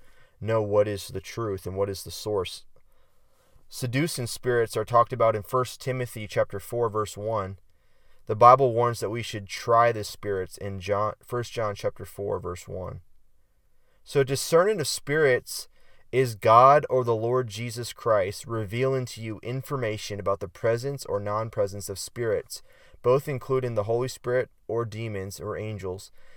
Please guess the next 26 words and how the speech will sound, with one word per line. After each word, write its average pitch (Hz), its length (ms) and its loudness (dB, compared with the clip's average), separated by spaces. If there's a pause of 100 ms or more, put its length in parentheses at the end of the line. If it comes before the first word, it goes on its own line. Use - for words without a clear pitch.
(160)
sometimes 160 760 -2
identifying 117 680 0
the 110 100 0
identity 104 500 -2
of 98 120 -4
demons 107 380 -8
present, 101 440 -2 (460)
whether 127 340 4
or 135 40 2
not 117 240 2
you 117 120 -6
may 107 240 -4
cast 110 400 -2
them 110 140 -4
out, 98 200 -2
and 104 120 -8
providing 104 360 0
the 95 80 -4
power 95 300 -2
to 95 140 -10
do 104 220 -8
it. - 160 -6 (1200)
So - 180 0
let's 180 180 4
talk 190 280 4
about, 147 380 8